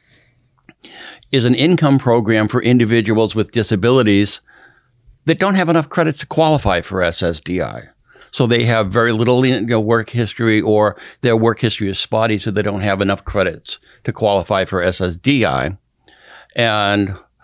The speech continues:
they also have to meet strict income, uh, and resource limits in order to be eligible for S S I. And both programs provide a monthly benefit, um, a mon-, a monthly benefit cash amount, uh,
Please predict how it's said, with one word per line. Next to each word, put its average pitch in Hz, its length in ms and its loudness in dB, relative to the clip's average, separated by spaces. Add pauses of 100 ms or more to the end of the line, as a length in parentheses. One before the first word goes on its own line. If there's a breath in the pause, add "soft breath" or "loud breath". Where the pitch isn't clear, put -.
(240 loud breath)
they 127 140 2
also 131 260 0
have 120 180 0
to 117 80 0
meet 107 200 2
strict - 600 -4
income, 107 580 0
uh, 90 360 0
and 87 200 -2
resource 92 420 -2
limits 65 380 -6
in 107 140 2
order 95 180 2
to 90 100 -2
be 90 140 0
eligible 90 420 -2
for 85 160 -6
S 82 160 -2
S 76 160 -8
I. 78 260 -4 (420 loud breath)
And 107 240 -4
both 175 340 0
programs 98 640 0
provide 92 580 -2 (420 soft breath)
a 113 60 -2
monthly 107 680 0
benefit, 107 460 -2
um, 107 220 -2
a 113 80 2
mon-, 104 380 0
a 104 120 -2
monthly 110 360 0
benefit 98 500 -4
cash 147 400 -6
amount, 76 520 -6 (120)
uh, 78 280 -2